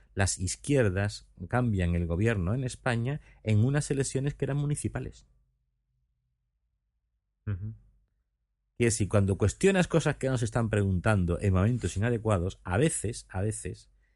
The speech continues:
Speaker 1: lo que haces es una auténtica imprudencia. Yo no digo que no haya que cuestionarse la estructura del Estado. Lo que digo es que posiblemente no sea prudente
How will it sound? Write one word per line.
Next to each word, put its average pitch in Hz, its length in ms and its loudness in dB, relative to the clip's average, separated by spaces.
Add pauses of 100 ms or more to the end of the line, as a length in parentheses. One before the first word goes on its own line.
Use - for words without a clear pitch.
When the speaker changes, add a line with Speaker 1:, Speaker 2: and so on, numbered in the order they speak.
(180)
Speaker 1:
lo 87 100 -2
que 107 80 0
haces 113 200 -2
es 117 80 -6
una 117 100 -2
auténtica 107 600 -2
imprudencia. 82 920 -4 (400)
Yo 107 240 2
no 190 120 2
digo 165 400 -2
que 135 120 -2
no 131 180 0
haya 139 220 0
que 123 120 -6
cuestionarse 117 720 -4
la 113 100 -4
estructura 107 520 -4
del 101 120 0
Estado. 76 480 -6 (340)
Lo 95 120 2
que 98 120 4
digo 143 140 4
es 156 60 4
que - 120 -2
posiblemente 127 600 2
no 135 160 4
sea 139 340 0
prudente 107 680 2